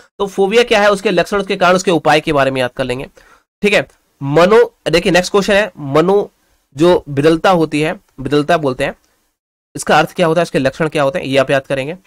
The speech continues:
और देखिए सलाह जो विषाद कह सकते हैं, सलाह विषाद मनो विषादता जो अर्थ होता है, उसके लक्षण, उसके कारण, उसके उपाय के बारे में याद कर लेंगे। और उसके बाद में क्या आप देखना है, यहाँ कुछ खास और देखने की जरूरत नहीं पड़ेगी। जैसे कि यहाँ बोला गया है,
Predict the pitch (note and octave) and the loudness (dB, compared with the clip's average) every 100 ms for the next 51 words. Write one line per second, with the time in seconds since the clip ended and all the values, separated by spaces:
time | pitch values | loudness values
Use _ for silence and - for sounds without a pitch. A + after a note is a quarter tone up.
0 | _ _ _ _ C3+ D3 E3 E3 F#3 G#3 | _ _ _ _ 2 4 4 2 -4 -6
1 | G3 _ _ _ _ - F3+ E3+ F#3+ G#3+ | -6 _ _ _ _ -2 2 2 4 2
2 | G#3 - _ _ _ _ _ _ _ _ | 2 -4 _ _ _ _ _ _ _ _
3 | D3 G3 D3 D3 D#3 C#3+ - - B2 B2 | -2 0 0 0 2 0 -2 -4 -4 -4
4 | D3 D#3 - - D3 E3 F#3 C#3+ C3+ - | -8 -8 -6 -2 0 2 0 0 -4 0
5 | D3 C3 B2+ B2+ D3 D#3+ - _ _ _ | 0 0 -2 0 0 -2 -8 _ _ _
6 | _ C3 C3+ E3 D#3 E3 D3+ D#3+ D3+ C#3+ | _ -8 0 0 0 0 0 -2 -2 -2
7 | C#3 C#3+ C3+ C#3+ C#3+ D#3 C3 - D3+ D#3 | -2 -6 -2 0 0 -2 -4 -2 -6 -6
8 | C3+ C3+ C3+ C#3 B2 B2+ C3+ C#3 C3+ C3+ | -2 -2 0 -4 0 -2 0 -2 -2 -2
9 | B2+ - B2 A#2+ C3+ F#3 _ _ _ C#3 | -4 -6 -8 -6 -8 -12 _ _ _ 0
10 | C#3+ D#3+ - F#3+ G3 G3+ F#3 E3 C#3 B2+ | 0 0 -2 -4 -4 -4 -2 -2 -4 -6
11 | C3+ C#3 D#3 - - C#3 D3+ E3 D#3 D3+ | -4 -4 -6 -10 -6 -2 -2 -2 -2 -4
12 | D#3 D3+ C#3+ C#3 C#3+ C#3+ C3 C3 - C#3 | -4 -4 -6 -6 -8 -4 -4 -6 -10 -6
13 | C3 D3 D#3 D#3 _ - - C3 C#3+ D#3 | -6 -6 -8 -12 _ -20 -8 -2 0 2
14 | D3 D3 D#3 D#3 | 0 0 -2 -4